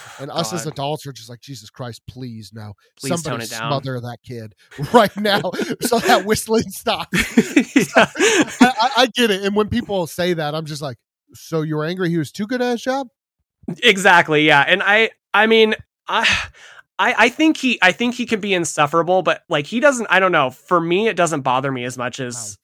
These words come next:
Speaker 2: Oh.
Speaker 1: uh, it does other people. And I, I really, there's a really touching moment in this movie with him and his mother when his mother is, like, under the influence of this and he's got her, like,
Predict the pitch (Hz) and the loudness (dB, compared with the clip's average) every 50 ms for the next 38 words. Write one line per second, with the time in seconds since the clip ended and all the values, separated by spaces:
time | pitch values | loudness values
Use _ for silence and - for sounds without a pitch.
0 | _ _ _ _ _ _ 151 139 131 123 117 143 135 127 143 135 127 135 127 131 | _ _ _ _ _ _ -2 0 0 0 -2 -4 -4 -2 -2 -2 -2 -4 -6 -6
1 | 127 120 - 131 120 - 131 131 135 139 139 - - - - - - 147 147 147 | -6 -8 -8 -8 -6 -4 -2 -2 -2 -2 -4 -8 -18 -20 -20 -6 -2 0 2 2
2 | 151 147 147 - 156 147 147 156 180 196 202 190 190 175 165 175 170 151 180 156 | 2 2 2 2 2 2 4 4 4 4 4 2 2 0 0 0 2 2 0 0
3 | 156 185 214 220 214 180 - - - 165 151 - 165 151 147 135 131 135 135 135 | 2 2 2 2 0 -2 -4 0 0 0 0 0 -4 -4 -2 -2 -2 -2 -4 -4
4 | 131 131 123 123 131 - 135 131 127 123 127 123 123 120 - 139 135 127 127 127 | -4 -6 -6 -8 -10 -10 -8 -8 -8 -6 -6 -8 -8 -8 -6 -6 -6 -6 -6 -8
5 | 123 127 123 123 120 123 120 120 123 123 120 131 131 120 127 127 127 127 131 127 | -10 -8 -8 -6 -6 -6 -8 -8 -8 -10 -10 -10 -12 -10 -6 -4 -4 -4 -2 -4
6 | 123 123 - - 123 120 117 117 - - _ _ _ _ _ _ _ _ - 156 | -6 -6 -6 -6 -6 -6 -6 -8 -10 -16 _ _ _ _ _ _ _ _ -2 0
7 | 147 147 147 147 135 147 135 - 131 131 131 - - 139 127 123 123 123 120 - | 0 0 0 -2 -2 -4 -6 -4 -6 -8 -8 -8 -8 -10 -8 -8 -8 -10 -12 -12
8 | 131 123 120 107 - _ _ _ _ _ _ 143 131 135 131 127 127 - - 135 | -12 -12 -12 -12 -16 _ _ _ _ _ _ -14 -8 -8 -6 -6 -8 -10 -10 -8
9 | 139 127 123 - - 147 143 139 - - - 135 127 120 - 143 139 131 123 123 | -8 -8 -8 -10 -8 -8 -8 -8 -6 -4 -2 -2 -2 -2 -4 -6 -6 -4 -4 -6
10 | 120 - | -8 -10